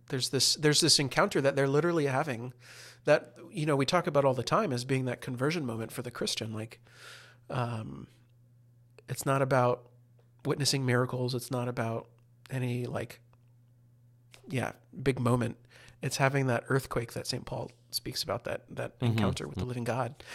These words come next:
Speaker 1: that they're l-, literally having, and yet they're being filled with fury.
Speaker 2: Yeah, yeah. I mean, God is literally in their midst telling them, you know, the good news for them and for their salvation. And they're amazed, but then he says that, you know, that God loves others too, and they get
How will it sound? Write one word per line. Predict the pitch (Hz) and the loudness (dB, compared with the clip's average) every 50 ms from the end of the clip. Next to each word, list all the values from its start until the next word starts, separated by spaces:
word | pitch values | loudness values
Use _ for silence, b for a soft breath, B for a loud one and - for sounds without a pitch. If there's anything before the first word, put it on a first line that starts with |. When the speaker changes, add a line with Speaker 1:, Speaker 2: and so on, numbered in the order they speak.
| B B | B B
Speaker 1:
that | - 156 - | 2 4 6
they're | - 143 143 | 6 6 6
l-, | 135 139 165 - B B B B B B B - - _ _ _ _ _ _ _ _ _ _ _ _ _ _ _ _ _ _ - | 6 2 -2 -8 B B B B B B B -20 -20 _ _ _ _ _ _ _ _ _ _ _ _ _ _ _ _ _ _ -8
literally | - 131 127 143 156 160 160 160 151 139 | -4 2 6 8 8 10 8 8 8 6
having, | 139 147 175 135 - 131 - - _ _ _ - - - | 6 2 0 -2 -6 -8 -12 -18 _ _ _ -20 -14 -10
and | - 131 127 | -8 -4 -2
yet | 127 127 123 - - - - | 0 0 0 0 -2 -6 -8
they're | - - 131 127 | -4 -2 -2 -2
being | 131 139 131 127 | -2 -2 -4 -2
filled | 123 - 131 127 127 | -2 -4 -4 -4 -6
with | 123 | -8
fury. | - - 131 135 127 - - - - - _ _ _ _ _ _ _ _ _ _ _ _ _ _ _ _ _ - | -8 -6 -4 -4 -4 -4 -6 -10 -14 -20 _ _ _ _ _ _ _ _ _ _ _ _ _ _ _ _ _ 2
Speaker 2:
Yeah, | 135 127 139 160 139 101 - - | 6 8 10 10 8 6 2 2
yeah. | - 117 127 135 113 98 - _ _ - | 4 6 6 8 6 4 -2 _ _ 4
I | 117 | 6
mean, | 127 127 120 | 8 8 10
God | 101 123 127 139 | 10 10 10 10
is | 135 110 | 10 8
literally | 110 123 131 147 143 139 131 | 8 8 8 8 8 8 8
in | 127 | 8
their | 123 120 | 8 8
midst | 113 110 117 120 110 - - | 8 10 8 8 8 6 4
telling | - 127 120 120 117 110 101 | 2 4 6 6 6 6 6
them, | 98 98 95 95 95 95 - - - | 6 6 6 6 4 0 -4 -8 -4
you | - 120 107 | 0 2 4
know, | 98 95 92 90 90 | 6 6 6 6 4
the | 87 98 | 2 4
good | 87 113 104 | 6 6 6
news | 101 110 120 117 104 95 - | 8 8 8 8 8 6 4
for | - - 127 135 127 120 | 4 8 10 12 12 12
them | 113 127 135 117 95 98 | 12 10 10 8 8 6
and | 98 95 - | 4 2 2
for | - 107 | 4 4
their | 95 101 107 | 6 6 6
salvation. | - - 104 92 95 107 123 - - 95 87 85 85 b b b b b b | 6 4 4 4 4 4 4 2 2 0 0 -2 -2 b b b b b b
And | 113 107 | 6 8
they're | 113 110 | 8 8
amazed, | 101 101 113 156 180 143 113 104 92 - | 8 10 12 12 12 12 12 10 6 4
but | - 104 - | 2 2 4
then | 104 101 101 98 98 | 6 6 6 6 4
he | 98 98 110 110 101 | 2 2 0 0 0
says | - - 113 104 101 98 98 95 87 82 - | 2 4 6 8 8 8 8 6 4 2 0
that, | - 95 - - | -2 -2 0 0
you | 123 110 | 0 2
know, | 90 90 92 | 2 2 2
that | 92 101 98 92 | 2 2 2 2
God | 92 95 95 95 98 | 4 4 4 6 6
loves | 98 95 85 | 6 4 4
others | 98 101 107 107 90 85 - | 4 4 4 4 4 2 2
too, | - - 151 131 95 87 90 - | 0 2 2 4 2 2 0 -2
and | 98 98 95 | 0 0 2
they | 90 | 2
get | 92 90 | 2 2